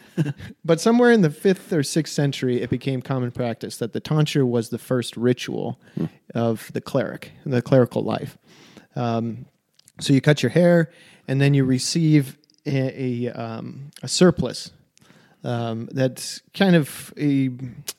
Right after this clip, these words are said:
Speaker 2: like a head covering, but a shoulder covering. It's supposed to indicate the helmet of salvation and,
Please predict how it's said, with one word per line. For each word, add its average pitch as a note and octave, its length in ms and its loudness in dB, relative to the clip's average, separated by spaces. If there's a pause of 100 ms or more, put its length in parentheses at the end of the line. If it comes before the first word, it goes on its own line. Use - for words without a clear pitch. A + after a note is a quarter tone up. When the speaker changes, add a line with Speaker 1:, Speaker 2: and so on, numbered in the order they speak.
(760)
Speaker 2:
like D3 200 -4
a C3+ 40 4
head F#3 260 4
covering, F#3 500 6
but C#3+ 120 4
a B2 80 2
shoulder F3 320 4
covering. D#3+ 500 4
It's C3 200 -2
supposed G#3 500 -4
to C3 160 0 (140)
indicate D3 480 0
the B2 60 -2
helmet C#3+ 320 2
of A#2 100 -4
salvation A#2+ 640 -4
and, A#2+ 240 -10